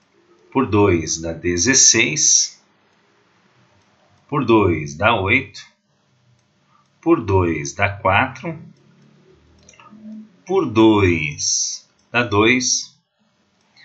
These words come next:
E por dois dá um. Vamos analisar o seguinte. Como é índice, como a raiz que é com índice três,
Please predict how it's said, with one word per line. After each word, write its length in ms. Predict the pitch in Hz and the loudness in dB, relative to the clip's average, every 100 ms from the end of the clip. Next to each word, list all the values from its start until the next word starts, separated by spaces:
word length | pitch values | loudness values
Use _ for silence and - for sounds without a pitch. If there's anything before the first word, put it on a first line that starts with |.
| _ - | _ -12
E 80 | 123 | -4
por 240 | 156 131 | -2 -2
dois 300 | 98 92 92 | 0 0 2
dá 160 | 120 127 | 2 0
um. 180 | - - _ _ _ _ | -2 -12 _ _ _ _
Vamos 220 | 131 240 | 0 2
analisar 400 | 214 135 101 117 | 2 0 0 0
o 40 | 123 | 0
seguinte. 380 | - 95 73 | -2 -4 -10
Como 240 | - 156 233 | -8 -4 0
é 100 | 214 | 2
índice, 560 | 131 113 107 - - - | 2 0 -2 -2 -4 -6
como 220 | 123 170 | -4 -2
a 80 | 139 | -2
raiz 360 | 101 98 - | -2 -2 -2
que 80 | 107 | -2
é 80 | 90 | -2
com 200 | - 80 | -6 -16
índice 300 | - - 135 | -14 -6 -6
três, 600 | - - 143 127 - - | -2 0 0 0 -4 -6